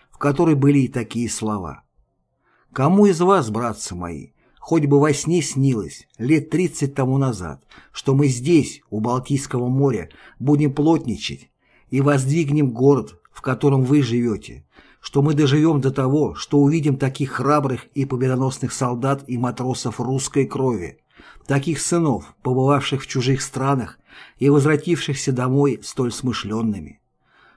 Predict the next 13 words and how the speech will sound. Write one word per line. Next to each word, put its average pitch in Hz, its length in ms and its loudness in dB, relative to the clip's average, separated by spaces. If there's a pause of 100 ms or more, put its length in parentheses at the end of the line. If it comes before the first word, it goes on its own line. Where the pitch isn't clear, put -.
что - 240 -2
увидим 151 480 4
у 143 80 0
нас 143 280 2
также 127 360 0
множество 123 540 0
иноземных 113 540 -2
художников 131 800 -2 (280)
и 123 100 0
ремесленников, 120 840 -2 (340)
доживем 151 560 2
до 127 100 -2
того, 143 520 -2